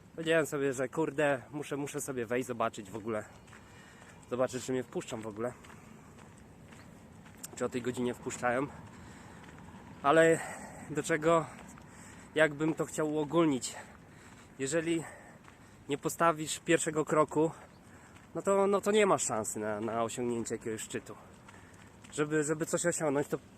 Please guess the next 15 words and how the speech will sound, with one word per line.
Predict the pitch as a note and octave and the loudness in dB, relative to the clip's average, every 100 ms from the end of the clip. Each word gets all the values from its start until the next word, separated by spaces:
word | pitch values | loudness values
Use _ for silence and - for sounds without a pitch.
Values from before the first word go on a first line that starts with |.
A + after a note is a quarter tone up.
| - | -8
po | E3 | -6
prostu | D3 D#3 - | 0 0 0
trzeba, | D3 D3+ C#3 D3 D3 | -4 0 4 6 4
trzeba | - C#3+ D3+ | 2 0 0
się | C#3 F#3+ | 2 2
ruszyć. | A#3+ - A2 - - - - - - - - - - | 2 0 -8 -14 -18 -20 -20 -18 -18 -20 -18 -18 0
Samo | D#3 E3+ E3 | 4 6 4
się | F3+ | 2
nie | F#3+ | 2
zrobi. | G3 A#3 C#3 G#2+ - - - - - - - - - - - - - - - - | 6 6 6 -2 -10 -14 -14 -14 -14 -14 -16 -16 -16 -16 -18 -18 -16 -16 -16 -6
Jeżeli | C#3 D3 F3 F3+ | 0 4 6 8
nawet | F#3 F3+ F3+ | 8 8 4
sukces | - - - G3 - F3+ E3 | 2 2 4 2 2 2 4
jest | F3+ D3+ - - | 4 2 0 -6
blisko, | C#3 B2 F#3+ - - D3+ | -8 -4 -4 -4 -2 0